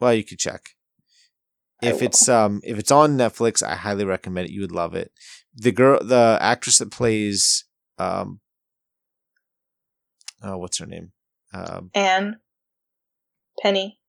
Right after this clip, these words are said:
Speaker 1: uh, yeah.
Speaker 2: One of those, Anne or Penny.
Speaker 1: Uh,
Speaker 2: It's the only two girls I can see.
Speaker 1: yeah. Um, Anne.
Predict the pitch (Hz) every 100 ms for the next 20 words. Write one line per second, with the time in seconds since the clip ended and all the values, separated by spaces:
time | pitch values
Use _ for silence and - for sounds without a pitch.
0 | _ _ _ _ _ _ _ _ _ _
1 | _ _ _ _ _ 50 50 50 50 -
2 | 50 50 - _ _ _ _ _ _ _
3 | _ _ _ - 92 73 _ _ _ _
4 | _ _ _ _ _ _ - 190 185 190
5 | - - 185 185 185 190 196 - _ _
6 | _ _ _ _ _ _ _ _ _ _
7 | _ _ _ 104 95 90 87 87 _ _
8 | _ - 160 165 170 - 185 180 170 165
9 | 170 - - 202 _ _ - - _ _
10 | _ _ _ - - 98 90 87 92 _
11 | 98 104 98 92 90 92 98 _ _ _
12 | _ _ _ _ _ _ 113 104 85 80